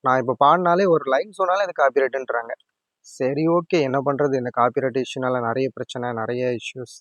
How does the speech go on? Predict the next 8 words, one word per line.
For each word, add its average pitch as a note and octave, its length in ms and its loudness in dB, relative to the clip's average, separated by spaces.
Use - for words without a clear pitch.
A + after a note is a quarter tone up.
சரி C3+ 380 2
அப்படின்னு B2+ 320 0
சொல்லிட்டு B2 260 -4
கடலை C3 360 2
பார்த்து, B2+ 280 0
கடல்ல B2+ 340 0
கால் B2+ 240 2
நனைச்சி, B2+ 380 -4